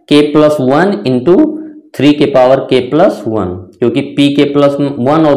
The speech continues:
P K में हमारा क्या होगा, केवल ये वाला term, ये वाला term फालतू रहेगा, तो यही K plus one into three के power K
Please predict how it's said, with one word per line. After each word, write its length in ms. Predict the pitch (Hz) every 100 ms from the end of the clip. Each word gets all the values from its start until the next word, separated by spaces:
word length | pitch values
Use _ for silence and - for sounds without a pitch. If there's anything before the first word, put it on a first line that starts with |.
| -
P 120 | 135
K 160 | - 143
में 80 | 139
हमारा 280 | 143 131 139
क्या 180 | 139
होगा, 220 | 131 139 151
केवल 300 | 147 135 131
ये 200 | 120 131
वाला 220 | 123 123
term, 260 | 120 147 147
ये 160 | 120 127
वाला 220 | 120 117
term 260 | - 156 277
फालतू 400 | - 104 104 104
रहेगा, 340 | 101 101 110 113 - - -
तो 100 | 120
यही 200 | 120 143 -
K 140 | 143 147 147
plus 220 | 135 -
one 280 | 123 139 165
into 220 | 135 135 127
three 200 | 127 127
के 80 | 135
power 340 | 120 117 120
K 100 | 123